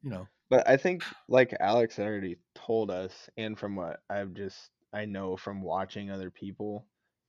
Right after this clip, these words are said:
Speaker 2: talk about, like, their server status and everything, is, like, I th-, I don't remember which dev it was that left, like, actually left Respawn. He didn't go, like, somewhere else like, uh,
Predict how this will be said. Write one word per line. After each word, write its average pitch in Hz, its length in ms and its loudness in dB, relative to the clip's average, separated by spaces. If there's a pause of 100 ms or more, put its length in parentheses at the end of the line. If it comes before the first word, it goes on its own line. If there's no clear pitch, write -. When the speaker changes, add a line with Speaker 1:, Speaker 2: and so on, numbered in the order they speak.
Speaker 2:
talk 98 280 -2
about, 95 260 -2
like, 95 200 -8
their 85 180 -8
server 113 460 -4
status 139 480 -2
and 147 80 -6
everything, 160 500 -6 (560)
is, 110 180 -4
like, 110 360 -2 (480)
I 117 80 -8
th-, - 160 -10
I 139 40 0
don't 151 140 0
remember 135 220 0
which 120 260 -2
dev 104 200 -2
it 73 120 -8
was 95 300 -8
that 87 220 -8
left, 87 580 -8 (640)
like, 107 120 -2
actually 107 360 2
left 90 280 -6
Respawn. 87 420 -14
He 98 80 -10
didn't 104 220 -10
go, 95 180 -6
like, 85 200 -10
somewhere 90 320 -10
else 82 280 -10
like, 85 220 -12
uh, 71 280 -10